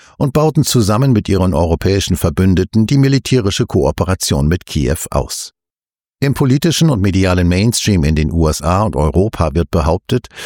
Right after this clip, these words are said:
dass das direkte militärische Eingreifen Russlands in den Bürgerkrieg in der Ukraine zweitausendzweiundzwanzig unprovoziert gewesen sei,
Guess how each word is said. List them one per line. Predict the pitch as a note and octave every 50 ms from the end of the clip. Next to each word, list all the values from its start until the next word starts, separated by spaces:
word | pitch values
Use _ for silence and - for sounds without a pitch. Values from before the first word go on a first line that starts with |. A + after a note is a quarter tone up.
| - - -
dass | - A#2+ A2+ - -
das | - A#2 - -
direkte | - D3+ D#3 C3+ C#3+ C3 - - B2+
militärische | A2 G#2+ G#2 G#2+ G#2 - C3 C3+ B2+ A#2+ - - F2
Eingreifen | C2+ F2 A#2+ D3+ C#3 - G#2+ G#2+ G2 - - G2
Russlands | E2+ F#2+ B2+ C#3 - - - G#2 F#2+ F#2+ - -
in | - A#2+ C#3
den | B2 G#2+ F#2
Bürgerkrieg | - G#2+ C3+ C#3+ C3 A#2+ G2+ - - - A#2+ D3 D3+ -
in | - E2 D#2
der | D#2+ C2+
Ukraine | C#2+ E2 - - F2+ C#2 F#2+ A2+ B2 G#2+ F2+ E2+
zweitausendzweiundzwanzig | - - E2 D#2 - - E2+ E2+ D#2+ F2+ D#2+ - - E2 D#2 D#2+ D#2+ - - - E2+ E2+ - - G2 - - -
unprovoziert | - C#3+ F3 F#3+ F3 - - G2 D#2 C#2+ D2 D2 - - - E2 D2+ - -
gewesen | - D2 C2 D#2 D#2+ D2+ D#2+ E2+
sei, | D2 D#2+ D#2 D2 C#2+